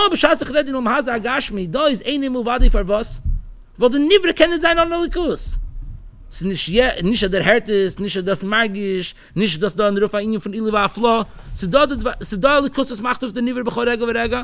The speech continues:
און וואס איז דער, וואס מאכט אויף דער נברא בכל רגע ורגע? זאגט דער אלטער רבי, דאס איז דער הולי והדי בכיכר ווי יכולתי.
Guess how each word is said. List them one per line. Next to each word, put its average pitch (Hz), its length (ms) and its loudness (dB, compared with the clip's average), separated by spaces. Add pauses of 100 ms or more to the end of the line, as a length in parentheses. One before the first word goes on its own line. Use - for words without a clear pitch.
(240)
און 202 120 2
וואס 311 300 -4
איז 214 180 -4
דער, 220 180 0 (140)
וואס 196 180 -4
מאכט 202 220 -2
אויף 202 160 -6
דער 180 100 -8
נברא 180 160 -2
בכל 170 280 -2
רגע 156 180 -2
ורגע? 131 260 -6
זאגט 214 160 -4
דער 233 100 0
אלטער 226 220 -2
רבי, 196 100 -4
דאס 196 140 -2
איז 180 80 -2
דער 240 80 -6
הולי 247 160 -2
והדי 240 160 0
בכיכר 254 320 -2
ווי 277 80 -4
יכולתי. 277 440 -2